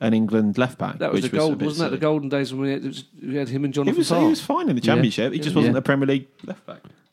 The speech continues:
Speaker 3: Um,
Speaker 2: We've mentioned that Wayne Hennessy came in at this.
Speaker 3: Stephen Dobbie?
Speaker 2: Oh,
Speaker 3: He
Speaker 2: I'd
Speaker 3: was
Speaker 2: forgotten
Speaker 3: okay,
Speaker 2: him.
Speaker 3: wasn't he?
Speaker 2: I'd forgotten, not, I'd forgotten him from when we actually signed him and from looking at the quiz fifteen minutes ago.
Speaker 3: <laughs> There's a name
Speaker 2: That's
Speaker 3: here
Speaker 2: bad.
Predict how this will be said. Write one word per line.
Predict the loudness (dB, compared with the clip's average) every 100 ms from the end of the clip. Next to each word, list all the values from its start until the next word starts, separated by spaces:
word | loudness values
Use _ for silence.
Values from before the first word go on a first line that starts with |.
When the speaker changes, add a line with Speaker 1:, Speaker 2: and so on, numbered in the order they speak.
| -2
Speaker 3:
Um, | 2 4 6 6
Speaker 2:
We've |
mentioned | 6 4 0 -6
that | -4
Wayne | -4 -4
Hennessy | -8 -10 -14
came | -18 -16
in | -16
at | -16
this. | -16
Speaker 3:
Stephen | 2 2 4
Dobbie? | 4 4 2 -2 _ _ _ _ _ _ _ _ _ _ _
Speaker 2:
Oh, | -4
Speaker 3:
He |
Speaker 2:
I'd | -2
Speaker 3:
was | -2
Speaker 2:
forgotten | -4 -2
Speaker 3:
okay, | -2
Speaker 2:
him. | 0
Speaker 3:
wasn't | -4
he? | -8 _ -12
Speaker 2:
I'd | -10
forgotten, | -6 -6 -4 -4 -2
not, | -2 -2
I'd | -4
forgotten | -4 -2 -2
him | -2
from | -2
when | -2
we | 0
actually | -2 -4
signed | -4 -2 -2
him | -4 -8 -20 -12 -2
and | -2 0
from | -2
looking | -2 -2
at | -4
the | -4
quiz | -2 -2
fifteen | -2 -4 2 4
minutes | 4 0
ago. | -2 2 0 0 -10
Speaker 3:
<laughs> | 0
There's | 4 6
a | 6
name | 6 6
Speaker 2:
That's |
Speaker 3:
here | 6 6
Speaker 2:
bad. | 2